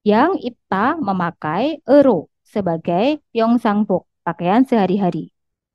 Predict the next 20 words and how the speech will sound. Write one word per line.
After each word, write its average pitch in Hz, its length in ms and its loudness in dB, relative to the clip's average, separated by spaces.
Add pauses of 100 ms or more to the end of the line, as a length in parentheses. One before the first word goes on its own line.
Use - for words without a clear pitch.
(460)
주로 226 640 0
biasanya 202 720 2
명절이나 262 960 4
경사, 226 800 -2 (160)
장례, 208 600 4 (440)
상례, 247 760 0
제례 262 420 4
등의 285 540 2
경우에 214 680 -2
입는 240 540 2
편입니다. 202 680 -4 (440)
Biasanya 202 720 6
는 302 220 10
편이다, 240 720 0
cenderung 226 560 0 (680)
입는 285 520 4
memakainya, 214 720 0
e 311 240 0
경우에, 226 640 0
jika - 580 -2